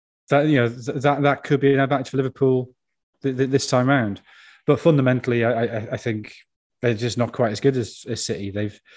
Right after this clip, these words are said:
they've done incredibly well to stay on the coattails, given how much less they've spent and how much less they have to spend. Uh, I think if I were a Liverpool fan, I'd be very encouraged by that Community Shield, that Nunez seemed to fit in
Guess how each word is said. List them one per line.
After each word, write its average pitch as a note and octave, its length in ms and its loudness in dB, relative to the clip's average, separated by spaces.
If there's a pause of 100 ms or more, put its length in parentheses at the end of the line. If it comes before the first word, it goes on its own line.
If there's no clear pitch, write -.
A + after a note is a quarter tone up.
(240)
they've C3 120 4
done C#3+ 100 6
incredibly C3+ 360 4
well C3 200 6
to B2 60 -8
stay - 140 2
on A#2+ 80 4
the A#2+ 60 -4
coattails, B2+ 460 0
given A#2 500 -4 (160)
how B2+ 120 -2
much A#2+ 180 -2
less A#2+ 260 0
they've A2 140 -2
spent C3 280 0
and B2+ 80 -4
how A#2+ 80 0
much A#2 160 -4
less A#2 180 -2
they A2+ 100 -2
have C3 200 0
to - 60 -10
spend. A2+ 460 -4 (800)
Uh, A2 460 2 (260)
I - 60 -10
think B2+ 260 -2
if A#2 120 0
I A#2+ 100 6
were A#2+ 100 2
a A#2 40 0
Liverpool A#2 260 -2
fan, A#2 180 0
I'd G#2+ 60 -2
be A2 60 -4
very A#2 160 0
encouraged A#2 460 -2
by A#2+ 120 2
that A#2 180 -2 (480)
Community A2+ 320 -4
Shield, C#3 360 2
that A#2 240 -6 (360)
Nunez A#2+ 320 2
seemed A#2 200 2
to A#2+ 40 -4
fit A#2 200 0
in A#2 360 0